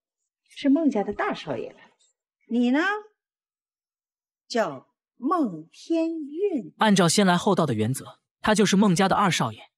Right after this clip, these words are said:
Speaker 2: 没有子嗣的孟家终于有了接班人。在这个乱世之中，孟大太太喜欢收养子的事情流传开来，各种孤儿也相继而来。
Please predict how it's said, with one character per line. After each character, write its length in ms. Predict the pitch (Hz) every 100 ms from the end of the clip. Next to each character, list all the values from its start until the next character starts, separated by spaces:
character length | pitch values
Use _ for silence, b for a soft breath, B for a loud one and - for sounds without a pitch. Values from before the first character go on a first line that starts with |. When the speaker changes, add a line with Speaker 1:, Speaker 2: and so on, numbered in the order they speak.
| _
Speaker 2:
没 140 | 160
有 120 | 214 240
子 180 | 147
嗣 160 | 123 190
的 80 | 165
孟 180 | 165 147
家 140 | 160
终 220 | 151 190
于 60 | 175
有 100 | 156
了 80 | 101
接 160 | - 151
班 140 | 135
人。 180 | 117 - _ _
在 120 | 214
这 120 | 202
个 80 | 180
乱 160 | 190 165
世 140 | 151
之 140 | -
中， 200 | 143 151 151 _ _
孟 200 | 233 208
大 120 | 208
太 180 | 208 180
太 100 | 156
喜 160 | -
欢 140 | 123 127
收 180 | 185
养 160 | 170 165
子 100 | 151
的 80 | 110
事 160 | -
情 160 | 143 113
流 140 | 107
传 160 | 139 127
开 180 | 131 123
来， 200 | 107 - _ _
各 180 | 285 247
种 180 | 160 143
孤 140 | 190
儿 160 | 196 160
也 100 | 107
相 240 | - 180
继 120 | 180
而 100 | 120
来。 280 | 110 104 -